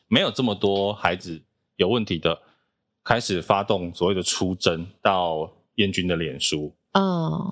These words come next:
Speaker 1: 接着下一步是什么？隔天可能我认为是农场文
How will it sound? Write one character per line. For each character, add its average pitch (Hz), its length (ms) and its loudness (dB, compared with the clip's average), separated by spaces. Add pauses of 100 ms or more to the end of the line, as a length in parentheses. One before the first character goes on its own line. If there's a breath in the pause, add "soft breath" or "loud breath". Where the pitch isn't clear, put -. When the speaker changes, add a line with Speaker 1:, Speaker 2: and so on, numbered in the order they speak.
Speaker 1:
接 233 260 2
着 120 180 -2
下 156 220 2
一 - 20 -4
步 127 140 -2
是 120 140 0
什 85 140 -2
么？ 71 200 -4
隔 110 200 2
天 156 200 0
可 92 260 -2
能 80 160 -2
我 90 180 2
认 156 140 0
为 95 140 0
是 117 200 0
农 101 220 2
场 104 240 0
文 78 240 -4